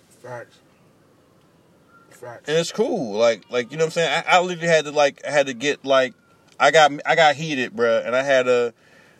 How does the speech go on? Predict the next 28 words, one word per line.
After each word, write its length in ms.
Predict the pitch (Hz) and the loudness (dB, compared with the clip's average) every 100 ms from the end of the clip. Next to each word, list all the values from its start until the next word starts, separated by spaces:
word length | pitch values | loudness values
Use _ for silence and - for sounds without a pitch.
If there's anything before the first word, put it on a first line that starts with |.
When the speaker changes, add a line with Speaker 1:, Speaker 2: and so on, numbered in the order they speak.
| _ | _
Speaker 2:
let 140 | 127 131 | 0 2
him 120 | 135 | 0
know 120 | 131 | -2
he 120 | 131 | -2
was 160 | 127 113 | -4 -4
doing 320 | 131 131 120 | -2 0 0
wrong 480 | 123 123 120 117 117 | 0 0 0 -2 -4
and 320 | 95 113 104 | -4 -6 -6
in 120 | 113 | -8
the 60 | 113 | -4
environment 480 | 107 113 113 113 110 | -2 0 0 -2 -8
he 100 | 110 | -8
was 180 | 107 101 | -8 -6
in, 340 | 110 101 92 - 110 | -4 -4 -8 -12 -6
and, 160 | 104 | -4
like, 220 | 107 101 117 | -2 -2 -2
I 80 | |
shouldn't 300 | 113 131 113 | -2 -4 -8
have 80 | 101 | -8
to 40 | - | -4
tell 140 | 123 | -2
a 60 | 104 | -2
grown 360 | 104 110 113 | -4 -4 -4
man 320 | 113 120 113 101 | -2 -2 -4 -8
this 140 | 98 | -14
shit. 280 | - 82 85 _ _ _ _ - | -16 -18 -20 _ _ _ _ -20
Speaker 1:
Right. 280 | 120 107 95 _ _ _ _ _ _ | -16 -16 -18 _ _ _ _ _ _
Right. 180 | 117 | -20